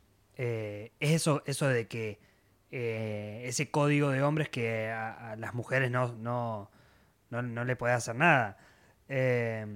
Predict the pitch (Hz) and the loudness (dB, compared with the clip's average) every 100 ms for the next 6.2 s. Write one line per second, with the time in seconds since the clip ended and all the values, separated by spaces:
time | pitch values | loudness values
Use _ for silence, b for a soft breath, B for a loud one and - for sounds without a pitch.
0 | 104 123 117 151 165 165 131 - 131 175 | -12 -10 -2 0 4 4 2 0 2 2
1 | 208 180 139 147 233 262 269 269 262 247 | 4 2 2 0 0 2 4 4 4 0
2 | - - - 185 185 170 156 143 139 127 | -10 -6 0 2 2 2 2 0 -2 0
3 | 139 185 214 220 226 262 _ _ _ _ | 2 4 4 2 -2 -10 _ _ _ _
4 | _ 143 123 175 170 208 - 131 - - | _ -8 -2 0 2 0 0 -8 -10 -8
5 | 123 120 - 131 180 196 127 107 147 143 | -6 -4 -2 2 4 4 2 0 -2 0
6 | 160 147 | 0 -2